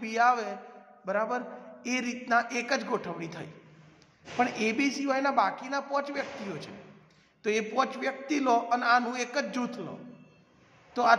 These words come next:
છ થયા ટોટલ. અને એ છની ગોઠવણીના પ્રકાર છ ફેક્ટોરિયલ. પણ એ બીની અંદર અંદર ગોઠવણી કેટલી રીતે થાય? તો આમ તો એ બીની અંદર અંદર ગોઠવણી બે રીતે થાય, પણ આપણી શરત એમ કહે છે કે એના પછી બી જ આવવો જોઈએ, તો એ પછી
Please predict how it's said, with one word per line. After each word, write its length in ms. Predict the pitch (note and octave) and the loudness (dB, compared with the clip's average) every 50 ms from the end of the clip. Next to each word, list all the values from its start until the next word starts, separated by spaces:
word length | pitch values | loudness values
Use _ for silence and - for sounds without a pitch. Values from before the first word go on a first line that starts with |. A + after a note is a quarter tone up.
| A#3 - | 4 -2
છ 100 | - - B3+ B3 C#4 C#4 - | -4 2 4 4 4 4 4
થયા 240 | A3+ A3 G#3 F#3+ F3+ | 2 4 4 4 4
ટોટલ. 400 | F#3 F#3 E3 - - - - - - - | 2 -4 -10 -12 -14 -14 -16 -16 -10 -10
અને 120 | G#3 A3+ B3 B3 | -8 -8 -8 -10
એ 40 | |
છની 340 | F#3+ - G#3 G#3+ A#3 A#3+ B3 | -10 -8 -8 -8 -8 -8 -8
ગોઠવણીના 520 | A#3+ B3+ B3+ - A3 A3 A#3 A#3 A#3+ A#3+ A#3 | -8 -8 -8 -6 -6 -6 -6 -2 -2 -2 -2
પ્રકાર 300 | A#3 A#3 A3+ A#3 A#3 A#3 | -2 -4 -2 -2 -2 0
છ 100 | - A#3 A3+ A3+ | 2 0 0 0
ફેક્ટોરિયલ. 500 | F3+ D#3 - - - A#2 A#2 A2 G2+ - - - - - - - - - - - _ _ | -2 -6 -8 -10 -12 -12 -12 -12 -14 -16 -18 -20 -20 -20 -20 -20 -20 -20 -20 -20 _ _
પણ 120 | - B3+ A#3+ - | 2 2 4 2
એ 160 | A#3+ A3+ A3+ G#3+ | 2 2 2 4
બીની 300 | C4+ B3+ - D#4 D4 - | 2 2 2 2 2 4
અંદર 320 | A#3 A#3 A3+ A3+ C#4+ C#4+ C#4+ | 4 4 4 4 4 4 4
અંદર 260 | C#4+ C#4+ C#4 D4 C#4+ | 2 2 0 0 -2
ગોઠવણી 400 | - D4 D4 D4 B3+ B3 B3+ C4+ | -2 -4 -2 -2 0 -2 -2 -2
કેટલી 320 | - D4+ D4+ - D4 D#4+ D4 | -4 -6 -8 -6 -6 -6 -6
રીતે 180 | C#4+ - C#4+ C4+ | -6 -6 -6 -6
થાય? 240 | - C4 B3 B3+ B3 - - - - - - - | -4 -4 -4 -4 -6 -10 -14 -16 -16 -18 -2 2
તો 80 | B3+ | 2
આમ 160 | A3+ G#3+ A3 A3+ A3 - | 2 2 0 -2 -4 -6
તો 80 | D4 | -4
એ 140 | D4+ D4+ D4+ | -4 -4 -2
બીની 280 | C#4 D4 C#4+ D4 D#4+ D4 | -2 -2 -2 0 0 0
અંદર 260 | C4+ C4+ C4 C#4 C#4 | 0 2 2 2 2
અંદર 200 | D4 C#4+ C#4 D4+ C#4 | 2 0 -2 -2 -2
ગોઠવણી 420 | D4 C#4 - B3 B3+ C4 C#4+ C#4 | -4 -4 -4 -4 -4 -4 -4 0
બે 140 | D4+ D4 C#4 C#4+ | 2 2 4 4
રીતે 260 | C#4 - - B3 F#3+ | 2 -2 -4 -6 -6
થાય, 260 | - - - - - - - - - - - - - _ _ | -6 -8 -10 -12 -14 -16 -18 -20 -20 -20 -20 -20 -20 _ _
પણ 160 | A#3+ B3+ C4 | 2 4 4
આપણી 360 | B3 A3 - - - C#4 - - | 4 4 2 0 -4 -8 -8 -6
શરત 320 | A#3+ A3+ A#3+ C4+ C4+ C#4 | -4 -2 -2 -2 0 0
એમ 140 | C#4+ C#4+ D4 - | -2 -2 -2 -2
કહે 120 | C#4 B3 | -6 -6
છે 140 | G#3 A#3+ A#3+ | -6 -6 -8
કે 120 | - - A#3 A3+ G#3+ | -8 -8 -6 -4 -4
એના 180 | G#3+ A3 B3 A#3+ | 0 0 0 0
પછી 300 | A#3+ A#3+ A3+ - A#3+ A3+ A#3+ | 0 -4 -6 -8 -8 -4 -2
બી 120 | D4 C#4 | -2 0
જ 60 | C4+ | 2
આવવો 260 | C4+ B3+ B3 A#3+ A3 | 2 0 2 0 -2
જોઈએ, 340 | G#3 - G3+ G3 F#3+ F#3 F#3+ - - - - - - - | -2 -2 -4 -6 -6 -8 -10 -12 -14 -14 -16 -18 -4 0
તો 100 | A3 A3 | 2 2
એ 140 | A3 A3 | 2 2
પછી 340 | G#3+ G#3+ G#3 G#3 - A#3 G#3 | 0 -2 -6 -8 -6 -8 -8